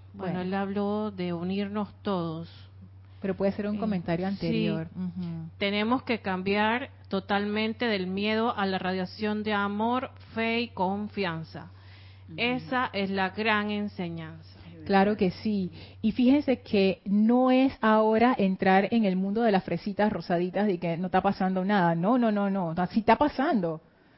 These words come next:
Speaker 2: O sea, sí estamos encarando esta energía. Sin embargo, nosotros podemos decidir cómo esa energía nos está afectando y nosotros podemos afectar cómo se está manifestando esa energía,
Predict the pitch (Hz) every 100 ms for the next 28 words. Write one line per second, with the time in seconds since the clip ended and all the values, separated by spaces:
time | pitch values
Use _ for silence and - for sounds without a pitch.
0 | _ - 208 - 220 240 254 330 247 208
1 | 196 208 247 269 226 190 - 302 170 165
2 | - _ _ _ _ _ _ _ _ _
3 | _ _ _ _ _ - - 226 226 220
4 | 247 254 262 277 - _ _ _ _ -
5 | 220 - 269 202 - 220 220 254 220 -
6 | 196 226 208 180 185 - - _ - 285
7 | 294 302 285 220 208 226 240 220 185 -
8 | 196 208 190 214 202 180 160 - - -
9 | 269 240 233 285 269 277 - 214 220 247
10 | 214 - 196 - - 247 202 - - _
11 | - 240 320 247 - 220 226 226 190 -
12 | 202 196 202 - - 247 247 190 175 170
13 | 180 170 165